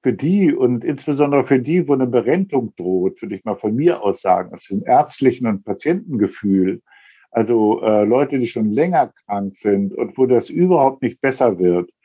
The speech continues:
und da war schon der dran und jener Spezialist, äh, die müssen gegebenenfalls nochmal zum Aufrollen des Ganzen in ein interdisziplinäres Setting gehen. Und die Post-Covid-Ambulanzen sind das ja.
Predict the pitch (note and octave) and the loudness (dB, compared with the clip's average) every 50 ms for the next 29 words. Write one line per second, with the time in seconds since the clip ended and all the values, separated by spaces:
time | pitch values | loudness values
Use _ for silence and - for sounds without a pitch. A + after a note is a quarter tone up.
0 | _ _ _ _ _ _ - C3 A#2+ A#2 - C3+ B2 A#2+ A#2 A2 B2 B2 A#2+ - | _ _ _ _ _ _ -2 -2 -2 0 0 0 2 2 2 2 2 0 0 2
1 | - B2+ A#2+ A2+ G#2+ C#3+ D#3+ E3 D#3 D3+ B2 A#2+ A#2 A#2+ B2 A#2 G#2+ - - D3+ | 0 0 0 2 2 2 2 2 0 0 0 0 0 0 -2 -6 -8 -6 -4 -4
2 | D#3 D3+ B2+ - - - - A2+ A#2 - - A2 G#2 G2+ G2+ G2+ F#2+ - - - | -4 -2 -4 -6 -4 -4 -4 -4 -2 0 0 0 0 2 0 0 -2 -2 -6 -6
3 | - B2 A#2 A2+ A2+ A2 B2 C#3 D3+ D3+ C3+ C3+ - C#3+ B2+ B2+ A#2+ A#2+ C#3+ D3+ | 0 2 2 4 4 2 2 0 2 0 -2 -2 -2 -2 0 0 0 2 2 0
4 | D3 D3 C#3 B2+ C3 - B2 A#2+ - C#3 C3 B2+ B2 A#2 - - B2 A#2+ - A#2 | 0 0 -4 -4 -2 0 0 0 0 -2 0 0 0 -2 -2 -4 -6 -4 -2 0
5 | A#2 D3 D#3 - - _ - C#3+ C#3+ D3 D3+ D3 C3+ D3 D3 C3+ - - - B2+ | 0 0 0 -2 -6 _ -2 0 2 2 0 0 -2 -4 -6 -6 -4 -2 -2 -2
6 | C3 C3+ C3 - - C3+ C3+ - - C#3 C3+ C#3 - - B2+ A#2+ B2 B2+ B2+ C#3+ | -2 -2 -6 -10 -12 -14 -8 -2 0 0 0 0 0 0 0 0 0 -2 -4 -6
7 | C#3 C3 D3 C#3 B2+ B2+ B2 - - A#2 - - C#3 C3 B2 B2 B2 A#2+ A#2 A#2+ | -4 -2 -2 0 0 -2 -4 -6 -10 -20 -6 -2 0 0 2 4 2 2 2 0
8 | A#2+ - - A#2+ G2+ - A#2 G#2 F#2 E2+ D#2 - - D#2+ E2 E2 - F#2+ F#2+ F#2 | -2 0 -2 -2 0 2 0 0 0 -2 -6 -6 -6 -4 -4 -4 -6 -8 -6 -2
9 | - A2 - - B2+ B2 - - E3 F3 F#3 E3+ F3 D#3+ D#3 D3+ D3+ D3 D3 D3 | -2 -2 0 0 -2 -2 -2 -2 0 0 0 0 0 0 0 0 0 2 0 -2
10 | C3+ - - C3+ A#2 A2 D3+ D#3+ D3+ - - G2+ F2+ - - - - - - - | -4 -6 -8 -8 -4 -2 -2 -2 -2 -2 -4 -4 -4 -4 -6 -8 -6 -6 -6 -6